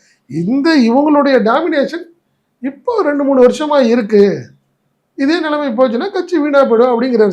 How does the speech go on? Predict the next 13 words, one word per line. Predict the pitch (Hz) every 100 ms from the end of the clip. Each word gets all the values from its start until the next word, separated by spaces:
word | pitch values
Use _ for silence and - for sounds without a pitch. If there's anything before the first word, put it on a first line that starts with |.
| 208
செங்கோட்டையன். | 208 214 170 127 _ _ _ _
அதை | - 196
நீங்க | 294 294 202
திருத்திக்கங்க, | 311 370 330 269 339 - _ _
இல்ல | 247 277
இல்லைன்னு | 277 392
சொல்லுங்க. | 262 254 254 220 330 240 - _ _ _ _
இது | 196 285
வரைக்கும் | 339 294
யாரும் | 330 311
பேசல | 311 269
எடப்பாடி | 269 262 277
பழனிசாமி, | 262 240 226 220 202 156